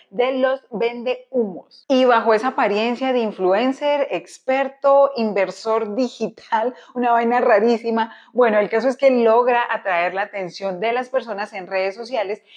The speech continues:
y luego redirigir esas personas a su página principal en donde pueden invertir dinero en uno de sus proyectos con una tasa de rentabilidad asegurada.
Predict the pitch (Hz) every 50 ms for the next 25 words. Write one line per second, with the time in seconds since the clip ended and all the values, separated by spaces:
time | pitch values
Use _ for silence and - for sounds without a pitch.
0 | - - - 262 240 247 262 247 226 220 233 226 233 240 233 233 233 233 247 247
1 | 240 - 262 240 226 220 - - - 220 226 226 262 254 - 277 269 269 269 233
2 | 220 226 226 226 - - 226 214 - 226 196 - - 190 190 185 208 214 220 220
3 | - - 220 240 240 254 277 254 - 233 233 240 - - - - - 226 226 226
4 | 220 208 202 - - 220 214 214 226 226 233 233 208 220 214 220 - 208 202 208
5 | 185 214 233 233 240 226 202 208 220 - - 226 214 220 220 220 226 233 226 233
6 | 247 233 - - 240 247 247 220 247 226 - - 240 240 240 - - 262 269 269
7 | 320 370 403 403 392 392 381 381 381 - 320 302 302 302 - 294 277 269 247 220
8 | 220 220 214 208 185 208 196 190 190 196 214 247 254 - _ - 269 277 285 269
9 | 269 294 285 277 254 277 277 262 240 185 147 - -